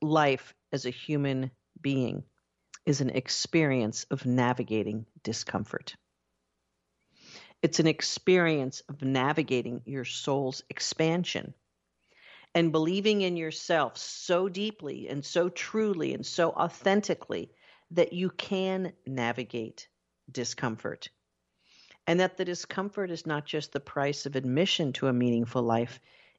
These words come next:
it is the way to a meaningful life. It is a meaningful life.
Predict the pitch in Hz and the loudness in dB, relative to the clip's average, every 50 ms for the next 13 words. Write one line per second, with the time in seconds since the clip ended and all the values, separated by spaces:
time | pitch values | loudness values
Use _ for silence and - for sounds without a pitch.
0 | _ _ 214 208 208 202 190 180 - - 170 160 156 160 156 151 151 143 151 151 | _ _ 6 6 8 6 6 4 2 2 2 2 4 4 4 4 6 4 4 2
1 | - _ _ _ _ _ _ - - - - - 254 254 233 165 127 - - - | -2 _ _ _ _ _ _ -8 -6 -6 -4 0 2 4 6 6 4 4 0 -4
2 | - _ _ _ _ _ _ _ _ _ _ _ _ _ _ _ _ _ _ - | -10 _ _ _ _ _ _ _ _ _ _ _ _ _ _ _ _ _ _ 4
3 | 135 131 127 127 127 123 117 110 110 - - 120 - - - 62 - - - - | 4 6 6 6 6 6 6 4 2 2 0 -2 -2 0 0 -2 -2 -4 -10 -16
4 | - - _ _ _ _ _ _ _ _ _ _ _ _ _ _ _ _ _ _ | -20 -20 _ _ _ _ _ _ _ _ _ _ _ _ _ _ _ _ _ _
5 | 220 247 - - - _ _ 226 262 294 285 190 131 - - - - - - - | 4 4 4 2 -2 _ _ 6 6 8 8 8 6 4 0 -4 -8 -10 -12 -14
6 | - _ _ _ _ _ _ _ _ _ _ _ _ _ 151 160 151 156 147 139 | -18 _ _ _ _ _ _ _ _ _ _ _ _ _ 2 2 4 4 2 2
7 | 127 120 113 - - 123 113 120 90 57 - - - - - | 0 -2 -6 -6 -6 -4 -2 0 -2 -2 -2 -8 -16 -20 -20